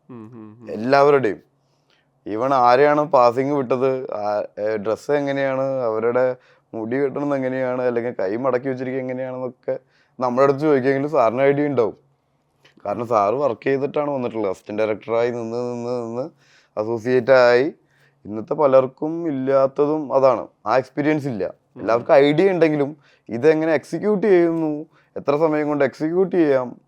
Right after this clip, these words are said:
Speaker 2: എത്ര സമയം എടുക്കും ഇത് എടുത്ത് തീർക്കാനുള്ളതിൻ്റെ ഐഡിയ ഒന്നുമില്ല. ഇത് സാറിന് ഒരു സീൻ കണ്ടു കഴിഞ്ഞാൽ അറിയാം ഇത് എത്ര സമയം എടുക്കും,
Speaker 1: ഉം.
Speaker 2: എത്ര സമയം കൊണ്ട് എടുത്ത് തീർക്കാം. അത് നമ്മൾക്ക് എല്ലാവർക്കും ലൊക്കേഷനിൽ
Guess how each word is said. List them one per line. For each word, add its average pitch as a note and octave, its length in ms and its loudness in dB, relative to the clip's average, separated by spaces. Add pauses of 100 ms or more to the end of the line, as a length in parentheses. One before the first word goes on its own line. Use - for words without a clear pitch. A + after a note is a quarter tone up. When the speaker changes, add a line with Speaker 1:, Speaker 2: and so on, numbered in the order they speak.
(180)
Speaker 2:
എത്ര C3+ 200 -4
സമയം C3+ 300 -2
എടുക്കും D3+ 220 -2
ഇത് C#3+ 100 -4
എടുത്ത് D3 400 -6
തീർക്കാനുള്ളതിൻ്റെ C#3 760 -2
ഐഡിയ C3 220 2
ഒന്നുമില്ല. A#2 300 -6 (440)
ഇത് F#2 80 -6
സാറിന് A2 300 2
ഒരു D3 60 -2
സീൻ D#3 400 -4
കണ്ടു D#3+ 200 -4
കഴിഞ്ഞാൽ E3 200 0
അറിയാം D3 200 2
ഇത് B2+ 80 2
എത്ര B2 160 -2
സമയം A#2+ 240 0
എടുക്കും, F#2+ 420 -8 (280)
Speaker 1:
ഉം. A2 300 -20 (560)
Speaker 2:
എത്ര A#2+ 140 -2
സമയം B2+ 260 2
കൊണ്ട് G#2+ 160 -2
എടുത്ത് F#2+ 240 -8
തീർക്കാം. F#2 460 -6 (840)
അത് A#2 340 -4 (560)
നമ്മൾക്ക് C3+ 440 -2
എല്ലാവർക്കും C#3+ 460 0
ലൊക്കേഷനിൽ C3+ 760 -6